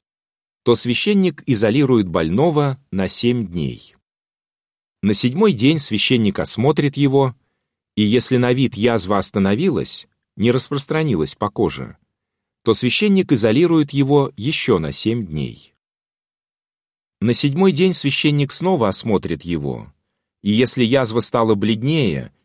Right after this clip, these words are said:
и не распространилась по коже, то священник объявит его чистым. Это был струп. Человек должен выстирать свою одежду и будет чистым. А если после того, как человек показывался священнику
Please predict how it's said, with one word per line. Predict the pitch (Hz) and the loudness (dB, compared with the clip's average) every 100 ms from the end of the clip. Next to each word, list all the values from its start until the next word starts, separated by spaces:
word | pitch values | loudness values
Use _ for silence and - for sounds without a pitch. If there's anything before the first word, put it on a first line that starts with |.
| _ | _
и | 101 | 0
не | 110 | 2
распространилась | 107 - 120 - 113 110 151 165 - | 2 0 -4 -2 -2 0 0 0 0
по | - 101 | -2 -4
коже, | 107 85 73 55 - _ _ _ _ | -2 -2 -4 -12 -18 _ _ _ _
то | 123 | -2
священник | 113 139 - 220 202 185 | 0 -2 -2 0 0 -2
объявит | 120 104 127 135 139 | -4 0 0 0 -2
его | 110 90 | -2 0
чистым. | 101 - 76 - 64 53 - _ _ _ _ - | -2 -4 -6 -6 -10 -14 -18 _ _ _ _ 0
Это | 131 - | 0 0
был | 143 104 113 | -2 0 -2
струп. | - - 87 - - - _ _ _ _ _ _ _ _ _ _ _ - | -4 -2 -4 -6 -16 -20 _ _ _ _ _ _ _ _ _ _ _ -4
Человек | 127 147 226 | 2 4 2
должен | 147 165 139 139 | 2 2 4 2
выстирать | 147 143 127 110 | 0 0 0 2
свою | - 104 101 95 | 2 2 2 2
одежду | 80 69 165 139 147 147 139 _ - | 2 0 -2 0 -2 -4 -6 _ -4
и | 208 | -2
будет | 143 151 139 | -2 -4 -6
чистым. | - 80 - - 58 65 _ _ _ _ _ _ _ _ _ _ - | -6 -6 -6 -8 -14 -16 _ _ _ _ _ _ _ _ _ _ -6
А | 98 | 0
если | 104 135 139 | 2 2 2
после | - 139 139 | 2 2 2
того, | 127 131 143 | 0 0 0
как | 123 110 | 0 -4
человек | - 117 120 135 - | -2 0 2 0 -2
показывался | 107 113 123 120 120 - | -4 -2 -2 0 0 0
священнику | - 123 - 143 123 104 90 85 71 | -2 -4 -2 -2 0 0 -2 -4 -6